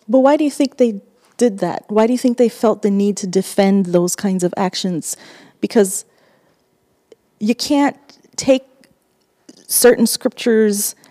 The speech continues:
out of the Bible and just use it to fit your, or to suit your lifestyle or your, your belief. A lot of us have done that in the past. Sometimes I have. And then you have to go back and rethink your philosophy. What does the scripture really mean? You, what's before and what's after? What does the context of the scripture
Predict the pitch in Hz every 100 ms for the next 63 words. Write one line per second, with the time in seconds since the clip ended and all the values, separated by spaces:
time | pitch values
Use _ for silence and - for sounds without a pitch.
0 | _ - 220 202 196 180 202 202 196 190
1 | 190 185 220 202 202 - 196 - 220 -
2 | 196 196 185 185 - 190 196 - 226 -
3 | 190 185 185 190 - 202 190 190 180 180
4 | 175 170 - 190 185 185 214 202 196 269
5 | 240 190 208 175 180 175 165 160 156 190
6 | 151 156 - 190 185 170 160 180 190 147
7 | 175 185 180 170 - - _ 214 226 202
8 | 202 202 208 208 196 190 214 214 226 196
9 | - - _ _ _ - 202 185 - 196
10 | 202 196 202 190 180 208 240 233 196 208
11 | - 220 - 202 185 208 208 202 175 170
12 | 185 208 - 202 233 - 240 233 214 202
13 | 220 - - 202 214 208 190 208 220 -
14 | - 226 214 226 202 - 185 185 - -
15 | 294 - - 202 196